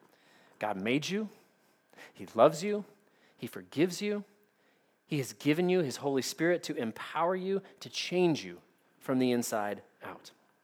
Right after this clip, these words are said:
Third, as we continue to walk through this passage, number three,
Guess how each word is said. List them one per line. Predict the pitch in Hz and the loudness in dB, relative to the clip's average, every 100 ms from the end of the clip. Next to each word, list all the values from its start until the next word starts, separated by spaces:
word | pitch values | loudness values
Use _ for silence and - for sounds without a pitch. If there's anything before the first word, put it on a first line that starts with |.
| _ _ _ _ _ _ _ _ _ _ _ _ _ _ _ - | _ _ _ _ _ _ _ _ _ _ _ _ _ _ _ -18
Third, | - 226 226 123 | 6 10 10 8
as | 123 | 2
we | 139 | 2
continue | 156 151 190 | 0 2 2
to | 170 | 2
walk | 160 170 | 4 2
through | 170 165 | 2 -6
this | - | 0
passage, | 175 151 - 110 | 2 2 0 0
number | 147 196 | 2 2
three, | - 208 131 | 2 2 2